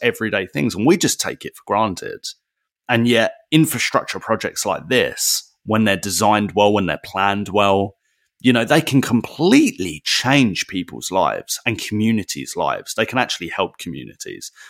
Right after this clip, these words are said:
but they can hinder them too. But I'll, I'll, I'll, I won't lie, mate. Like, this just seems like a benefit all round. Like, I, I'm not seeing much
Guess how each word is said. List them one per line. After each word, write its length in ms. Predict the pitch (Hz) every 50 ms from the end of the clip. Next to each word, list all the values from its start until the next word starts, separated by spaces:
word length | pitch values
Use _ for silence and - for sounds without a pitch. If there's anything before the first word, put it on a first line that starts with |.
| -
but 80 | - 110
they 100 | 113 104
can 160 | - 113 101
hinder 320 | 82 85 120 127 117 107
them 240 | 95 87 85 76 71 -
too. 340 | - 90 82 71 64 - - _ _ - - _ _ -
But 100 | 135 127
I'll, 220 | 127 170 190 - - -
I'll, 240 | 170 190 175 - - 147
I'll, 160 | 147 143 - 147
I 40 | 143
won't 280 | 131 135 175 185 147
lie, 180 | 160 160 151 143
mate. 340 | 123 92 85 78 65 64 - -
Like, 520 | 110 117 107 101 101 92 - - - - _ _ _ _ _ -
this 440 | 123 110 101 107 143 147 135 -
just 260 | - - 113 - - -
seems 360 | 120 107 95 92 82 - -
like 220 | 82 80 80 - -
a 80 | 104
benefit 480 | 101 - 98 90 87 80 - - 73 69
all 240 | - 80 90 90 85
round. 400 | 85 73 62 60 - - - - - _ _ _ _ _ -
Like, 200 | 101 87 87 - -
I, 140 | 95 98 95 -
I'm 260 | 101 107 110 110 113 113
not 200 | 117 - - -
seeing 420 | - - 104 92 87 85 85 87
much 500 | 90 87 - - - - - - - -